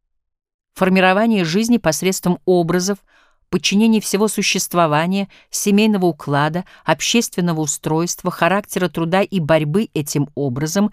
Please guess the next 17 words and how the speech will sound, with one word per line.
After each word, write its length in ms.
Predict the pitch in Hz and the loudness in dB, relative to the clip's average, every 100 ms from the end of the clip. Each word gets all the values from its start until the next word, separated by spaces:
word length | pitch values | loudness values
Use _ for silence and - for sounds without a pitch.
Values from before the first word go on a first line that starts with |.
| - - | -6 -14
которые 320 | - 180 180 175 | -4 -2 0 -2
в 60 | |
своем 300 | - 180 180 | -2 0 2
бесконечном 720 | 165 - - 180 208 - 175 | 0 0 -2 0 -2 -2 -4
толковании 800 | - 165 151 156 160 196 180 160 - | -2 -2 0 -2 0 0 0 -2 -2
и 160 | 180 - | -4 -2
углублении 1000 | 175 147 156 147 170 226 196 151 127 120 _ _ _ | -2 0 0 2 2 2 2 2 0 -4 _ _ _
по 100 | 185 | -2
существу 520 | - 190 - 180 - | 0 0 0 -2 0
являются 520 | 220 214 190 196 - 151 | 2 4 4 2 0 -2
просто 400 | - 196 - 175 | 0 0 2 2
носителями 640 | 170 156 - 220 196 165 | 2 2 -2 -2 0 0
самосознания 1000 | 151 - 160 151 151 139 156 185 196 160 | 0 0 -2 0 0 0 2 2 2 2
и 220 | 143 180 175 | 0 0 0
осознания 840 | 160 147 156 139 135 170 202 139 | 0 0 -2 0 0 0 2 0
своего 380 | 117 - 131 127 | -2 -4 -4 -4
бытия, 560 | 120 110 - 123 180 | -6 -6 -6 -4 -2